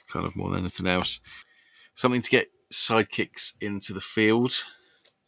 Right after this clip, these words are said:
So if I've got a bag full of stuff,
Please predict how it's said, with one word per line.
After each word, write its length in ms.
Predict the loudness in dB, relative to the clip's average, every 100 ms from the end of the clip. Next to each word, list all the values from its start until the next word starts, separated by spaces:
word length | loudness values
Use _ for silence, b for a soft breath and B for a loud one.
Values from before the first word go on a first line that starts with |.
| _ _ _ _ _ _ _
So 120 | -14
if 80 | -12
I've 120 | -6
got 160 | -2 -2
a 80 | 2
bag 300 | 4 4 0
full 160 | -2
of 60 | 0
stuff, 520 | 2 4 4 2 -10